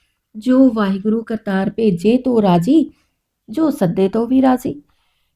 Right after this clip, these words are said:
ਕਰਤਾਰ ਦੀ ਹਰ ਬਾਤ ਪਰ ਪ੍ਰਸੰਨ ਰਹਿਣਾ, ਕੀਰਤਨ ਕਰਨਾ, ਕੜਾਹ ਪ੍ਰਸ਼ਾਦ ਕਰਨਾ,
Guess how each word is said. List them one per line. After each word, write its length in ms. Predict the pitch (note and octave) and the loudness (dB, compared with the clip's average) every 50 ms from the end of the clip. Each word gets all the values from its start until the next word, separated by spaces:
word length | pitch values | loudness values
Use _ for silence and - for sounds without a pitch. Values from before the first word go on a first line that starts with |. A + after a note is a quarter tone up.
| _ _ | _ _
ਕਰਤਾਰ 460 | - B3 A#3+ - A#3+ A#3 A3 G#3+ G#3+ | -6 -6 -4 0 2 4 6 6 4
ਦੀ 240 | G#3+ - B3 B3+ C4 | 4 2 2 2 2
ਹਰ 280 | A#3 A3 A3+ B3 D4 D#4 | 2 2 2 2 2 2
ਬਾਤ 360 | C#4 A#3+ A3+ G#3 G3+ - _ | 2 2 2 2 2 0 _
ਪਰ 180 | - - C#4+ D4 | -6 -4 -4 -4
ਪ੍ਰਸੰਨ 500 | - C4+ C4+ C4+ C4+ - D4 D#4 D#4+ D#4+ | -2 -2 -2 -2 -2 -2 0 0 2 2
ਰਹਿਣਾ, 360 | C4 G3+ F#3 F3+ E3+ E3+ F3 - _ _ _ _ _ _ _ _ _ _ _ - | 2 2 2 2 2 2 0 -2 _ _ _ _ _ _ _ _ _ _ _ -4
ਕੀਰਤਨ 460 | C4 B3 A#3+ B3 - C#4+ C4+ C#4+ C4+ | -2 -2 -2 0 0 2 2 4 4
ਕਰਨਾ, 360 | C#4 C#4 B3 B3 C4 C4 C4 - _ _ _ _ _ _ _ _ - | 2 0 0 0 0 0 0 -2 _ _ _ _ _ _ _ _ -6
ਕੜਾਹ 280 | B3 A#3+ A3+ A3 A#3+ | -2 0 2 2 2
ਪ੍ਰਸ਼ਾਦ 480 | A#3+ C4 B3+ B3 - B3 A#3 A#3 A3 G#3+ | 2 2 0 -2 0 -2 -2 -2 -2 -2
ਕਰਨਾ, 380 | - A#3+ A3+ A3+ A#3 A#3+ A#3+ | -4 -4 -2 -2 -2 -2 -2